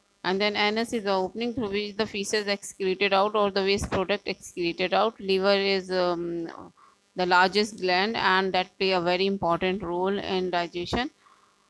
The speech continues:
So it's very important. Uh, it, uh, produces bile juice, so that helpful in the breakdown of fats.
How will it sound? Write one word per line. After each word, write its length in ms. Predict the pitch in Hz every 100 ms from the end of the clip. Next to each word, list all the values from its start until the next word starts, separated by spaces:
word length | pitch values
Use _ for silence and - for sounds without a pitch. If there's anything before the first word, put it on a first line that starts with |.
| _
So 80 | 202
it's 160 | 190 -
very 340 | 185 185 202
important. 800 | 190 190 180 170 190 226 220 -
Uh, 300 | 196 180 190 190 - _ -
it, 240 | - 190 190
uh, 240 | 190 185 -
produces 480 | 190 185 185 190 170
bile 340 | 175 170 180
juice, 360 | 185 208 269 - _ - _ _ _
so 460 | - 185 180 180 175 175
that 340 | 170 175 -
helpful 580 | 180 185 180 180 190 190
in 340 | - 190 190
the 120 | 190
breakdown 560 | 190 180 170 180 175 180
of 100 | 220 - -
fats. 540 | - 180 156 - -